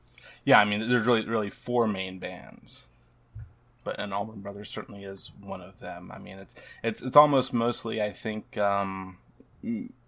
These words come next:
one or the other or both of the, of the brothers, Dwayne or Greg or both. That, uh, I, I think, uh, definitely, uh, well, I think it's, um, Dwayne that, uh, I think really has the most input into, into, uh, the Russell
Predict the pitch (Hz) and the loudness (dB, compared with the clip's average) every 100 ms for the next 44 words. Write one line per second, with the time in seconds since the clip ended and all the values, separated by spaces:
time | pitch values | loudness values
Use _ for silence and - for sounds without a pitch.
0 | _ _ - 151 135 143 131 113 107 110 | _ _ -12 0 6 6 6 6 6 4
1 | 113 110 110 - 104 101 95 95 98 104 | 4 2 -2 -4 -2 -2 0 2 2 0
2 | - - - 98 95 95 95 92 95 92 | -8 -18 -2 -2 -2 -6 -10 -4 -6 -6
3 | 98 95 95 - - - 98 98 95 95 | -8 -6 -6 -6 -14 -12 -10 -8 -10 -12
4 | 95 - 98 95 95 - _ - 92 90 | -12 -12 -10 -10 -16 -20 _ -16 -14 -14
5 | - - _ _ _ _ _ _ _ _ | -16 -18 _ _ _ _ _ _ _ _
6 | _ - 95 - 101 92 92 90 - - | _ -6 -6 -4 -2 -2 -4 -6 -6 -4
7 | - - 110 - - 104 113 107 104 98 | -4 -2 -4 -4 -6 0 2 2 -2 -2
8 | 95 107 104 101 98 113 104 - 101 92 | -4 2 4 4 2 -4 -6 2 2 2
9 | 90 - _ _ _ _ - 113 113 110 | 0 -10 _ _ _ _ -8 0 2 2
10 | 101 98 98 95 _ 101 95 98 95 95 | 0 -4 -6 -6 _ -2 0 -2 -6 -10
11 | - - - 98 - 110 101 101 98 - | -14 -12 -10 -12 -10 -8 -6 -6 -8 -16
12 | _ _ - 127 117 117 110 113 117 110 | _ _ 2 4 6 4 4 0 -2 0
13 | 98 - 107 98 110 95 92 92 101 98 | -2 -2 -4 -4 -4 -2 -4 -8 -10 -8
14 | - 95 98 95 98 95 98 - - 92 | -8 -8 -6 -4 -6 -6 -6 -6 -8 -16